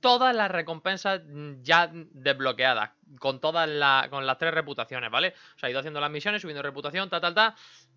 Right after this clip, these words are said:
y desbloqueando todas las recompensas. Aparte de eso, también he estado farmeando fósiles a saco. De hecho, si nos vamos al centro de fósiles, ver fósiles, bueno, ahora mismo no tengo fósiles, ¿vale? Pero, no, helicóptero de la uca, no, nos vamos a ir,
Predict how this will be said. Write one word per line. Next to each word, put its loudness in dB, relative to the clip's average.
y -4
desbloqueando 0
todas 0
las 6
recompensas. -8
Aparte 4
de -4
eso, -4
también -2
he 0
estado 0
farmeando -2
fósiles -6
a -16
saco. -2
De -6
hecho, -4
si -12
nos -6
vamos 0
al -10
centro -6
de 0
fósiles, -2
ver -4
fósiles, -4
bueno, -8
ahora -4
mismo -8
no -8
tengo -6
fósiles, -4
¿vale? 0
Pero, 2
no, -6
helicóptero -8
de -4
la 0
uca, -4
no, -8
nos -8
vamos -2
a 2
ir, -2